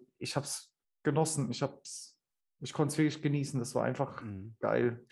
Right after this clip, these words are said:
Speaker 1: geil,
Speaker 2: Aber
Speaker 1: geil, geil. Ich kann
Speaker 2: Mhm.
Speaker 1: auch jedem, jeder, der das darüber nachdenkt, der muss es machen, das ist einfach, das war sowas ganz Besonderes. Und dann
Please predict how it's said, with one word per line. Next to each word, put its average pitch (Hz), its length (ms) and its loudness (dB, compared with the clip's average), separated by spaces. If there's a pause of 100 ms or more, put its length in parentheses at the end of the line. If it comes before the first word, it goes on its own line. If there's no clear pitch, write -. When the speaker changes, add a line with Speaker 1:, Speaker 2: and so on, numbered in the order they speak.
(100)
Speaker 1:
geil, 151 220 6
Speaker 2:
Aber 131 100 6
Speaker 1:
geil, 139 160 6
geil. 131 340 4 (300)
Ich 110 60 -8
kann 151 120 4
Speaker 2:
Mhm. 147 60 6
Speaker 1:
auch 143 40 -2
jedem, 170 440 6
jeder, 170 300 6
der 170 220 6
das - 680 -6 (600)
darüber 156 340 6
nachdenkt, 151 400 4
der 151 60 8
muss 143 240 2
es 139 100 -6
machen, 151 300 2
das 123 100 -2
ist 127 160 -4
einfach, 131 300 2
das 131 220 -4
war 131 100 6
sowas 131 260 4
ganz 127 220 2
Besonderes. 127 480 2 (340)
Und 135 140 6
dann 147 720 6